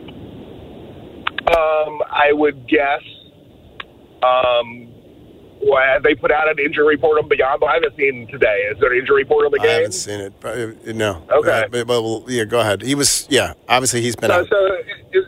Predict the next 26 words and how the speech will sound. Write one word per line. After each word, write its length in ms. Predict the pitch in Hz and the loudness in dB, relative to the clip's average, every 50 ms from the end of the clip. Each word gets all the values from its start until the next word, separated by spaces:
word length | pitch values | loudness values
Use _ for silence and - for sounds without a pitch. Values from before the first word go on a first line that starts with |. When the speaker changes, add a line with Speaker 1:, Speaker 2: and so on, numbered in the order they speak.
| - - | -2 -2
Speaker 1:
it's 140 | 190 190 - | -2 0 2
gonna 160 | - 226 208 | 2 2 4
be 140 | 190 196 190 165 | 2 2 2 2
Ja, 360 | - 185 175 180 180 185 185 180 | 2 2 2 2 0 0 0 0
Bain, 520 | 156 185 170 165 165 165 165 160 156 147 139 | 0 2 2 2 2 2 2 0 -2 0 2
Vince 200 | 165 165 156 - 147 | 2 0 2 0 2
Williams, 380 | 147 143 147 147 143 139 135 131 120 - | 2 2 4 2 2 0 -2 -6 -4 0
Jaron, 400 | 156 143 139 139 139 139 139 139 | 2 2 2 2 0 0 -2 -4
and 100 | 147 135 | -8 -12
then 100 | 135 131 | -10 -8
the 80 | 127 120 | -6 -2
question 380 | - 131 123 120 - 135 123 117 | 0 0 0 0 -2 -8 -12 -12
is 120 | 110 104 | -12 -12
at 100 | 113 - - - | -12 -14 -4 0
center. 340 | 147 151 147 131 120 117 113 | 2 2 4 2 2 2 2
And 140 | 113 117 117 | 2 0 -2
if 80 | 113 | -2
Biyombo 640 | - - 120 120 123 123 135 131 127 120 120 120 117 | -2 -2 0 2 2 0 0 0 0 2 2 2 0
is 60 | 117 123 | -2 -2
available, 460 | 113 120 117 127 135 - 123 123 117 | 0 0 2 2 2 2 2 2 2
it'll 100 | 120 117 | 0 0
be 140 | 117 120 113 | -2 -4 -4
Biyombo. 640 | 104 113 110 110 120 127 120 120 113 117 113 110 110 | -2 0 0 2 2 2 2 2 0 0 0 -2 -4
And 80 | 107 | -8
if 120 | - - - | -10 -6 -2
not, 320 | 113 113 117 117 117 120 | 0 0 2 2 0 -2